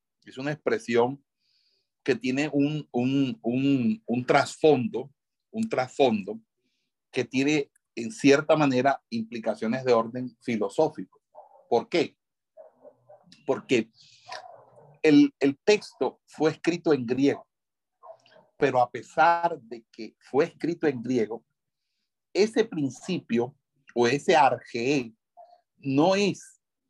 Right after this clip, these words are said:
según el escenario del pensamiento filosófico griego. Es decir, no es la arjé que plantean los llamados filósofos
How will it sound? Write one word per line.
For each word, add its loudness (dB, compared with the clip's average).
según -4
el 4
escenario 0
del -8
pensamiento -4
filosófico 0
griego. -2
Es -2
decir, -2
no 0
es -6
la 2
arjé -2
que -6
plantean -2
los -4
llamados 0
filósofos -4